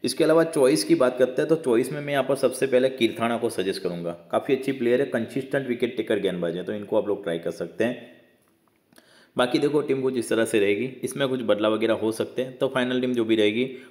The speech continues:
वो Telegram चैनल पे दूंगा मैं आपको, तो जल्दी से Telegram चैनल को ज्वाइन करना है। और Telegram से जुड़ने के लिए लिंक मैंने नीचे डिस्क्रिप्शन में दिया हुआ है, आप लोग को उसी लिंक से Telegram चैनल को ज्वाइन करना रहेगा।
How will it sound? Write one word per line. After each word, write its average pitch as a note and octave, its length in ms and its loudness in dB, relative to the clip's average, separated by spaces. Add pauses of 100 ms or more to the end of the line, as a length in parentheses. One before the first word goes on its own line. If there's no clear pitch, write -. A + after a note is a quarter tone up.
(100)
वो A#2 280 4
Telegram C3 320 2
चैनल B2+ 220 0
पे B2+ 100 0
दूंगा A2+ 260 0
मैं A2+ 100 0
आपको, A2+ 260 0
तो A2+ 140 0
जल्दी G#2 240 0
से C#3 120 0
Telegram C3 360 -2
चैनल A2+ 200 0
को A2 200 0
ज्वाइन F#2+ 220 -6
करना G#2+ 260 -4
है। A2+ 140 -4
और G#2+ 240 -2
Telegram A#2 300 0
से C3+ 140 -2
जुड़ने A#2+ 240 -2
के A#2 100 -2
लिए B2 320 0 (220)
लिंक C3 200 0
मैंने B2+ 240 -2
नीचे B2 240 -2
डिस्क्रिप्शन A2+ 460 -2
में A2+ 160 -4
दिया G#2 160 2
हुआ G#2+ 140 2
है, A2 60 -2
आप A2 200 -4
लोग G#2+ 180 -2
को A2 100 0
उसी - 300 -4
लिंक C#3+ 160 -6
से C#3+ 120 0
Telegram A#2+ 360 0
चैनल A2 200 -2
को G#2+ 140 -2
ज्वाइन F#2+ 200 -6
करना G#2 200 -2
रहेगा। G#2 380 2